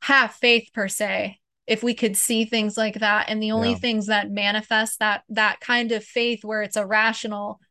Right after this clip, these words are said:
Speaker 1: belief is thing, the, the things that God does, um,
Speaker 2: Sure.
Speaker 1: to, with people, you know?
Speaker 2: Yes.
Speaker 1: Leg-, legs growing,
Speaker 2: <laughs>
Speaker 1: things
Speaker 2: Yeah.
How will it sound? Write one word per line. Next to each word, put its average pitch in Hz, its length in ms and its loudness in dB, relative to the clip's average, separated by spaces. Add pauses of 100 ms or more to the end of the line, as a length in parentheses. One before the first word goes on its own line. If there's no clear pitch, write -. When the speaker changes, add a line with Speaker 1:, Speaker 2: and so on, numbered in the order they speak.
(180)
Speaker 1:
belief 214 520 2 (360)
is 240 260 6
thing, 254 520 4
the, 226 220 0
the 202 180 -4
things 320 380 2
that 247 220 0
God 220 340 4
does, 190 640 -4 (520)
um, 214 300 0
Speaker 2:
Sure. 117 180 -6 (340)
Speaker 1:
to, 240 100 -4
with 240 200 4
people, 320 380 4 (380)
you 233 140 2
know? 214 200 2
Speaker 2:
Yes. - 480 -6 (260)
Speaker 1:
Leg-, 247 400 4
legs 240 420 4
growing, 214 560 0 (160)
Speaker 2:
<laughs> - 160 -20
Speaker 1:
things 156 520 4
Speaker 2:
Yeah. 120 240 0